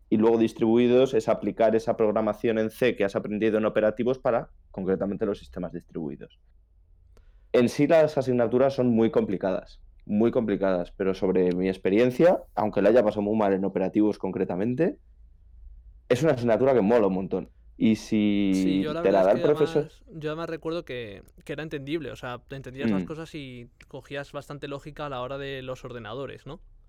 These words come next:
Speaker 1: Sí.
Speaker 2: Cómo funciona
Speaker 1: Ah.
Speaker 2: el, la tema archivos y esas cosas.
Speaker 1: Yo creo que influye mucho también en esa asignatura el profesor que te toque.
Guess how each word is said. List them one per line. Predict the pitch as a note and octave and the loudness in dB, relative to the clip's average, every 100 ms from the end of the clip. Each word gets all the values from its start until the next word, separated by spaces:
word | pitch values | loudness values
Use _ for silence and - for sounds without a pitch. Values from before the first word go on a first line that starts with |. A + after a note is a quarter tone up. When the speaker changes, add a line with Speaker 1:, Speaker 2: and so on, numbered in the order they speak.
| _ - - _ | _ -20 -20 _
Speaker 1:
Sí. | - C#3+ B2+ - - | -6 2 2 2 -2
Speaker 2:
Cómo | |
funciona | B2+ - C3+ | -16 -6 0
Speaker 1:
Ah. | A#2 B2 | 0 -2
Speaker 2:
el, | A#2+ - | -16 -14
la | C3 B2+ | -12 -10
tema | C3+ B2 | -10 -10
archivos | A#2 - D#3+ B2+ B2 | -10 -10 -10 -10 -12
y | |
esas | A#2+ - | -18 -18
cosas. | B2+ - - - - - _ _ - | -20 -20 -20 -20 -20 -20 _ _ 0
Speaker 1:
Yo | A#2 | 4
creo | C#3+ E3+ | 6 6
que | E3 | 4
influye | - D3 C#3 | 2 2 2
mucho | C3+ C3+ | 0 0
también | C3 B2+ | 0 2
en | B2+ | 0
esa | B2 A#2 | -2 -4
asignatura | A#2+ A#2 B2 | -4 0 2
el | B2+ | 0
profesor | A2+ G#2 G#2 A2 | -2 -6 -4 -4
que | A2 | -4
te | - | -6
toque. | F2 E2 A#1 | -8 -10 -12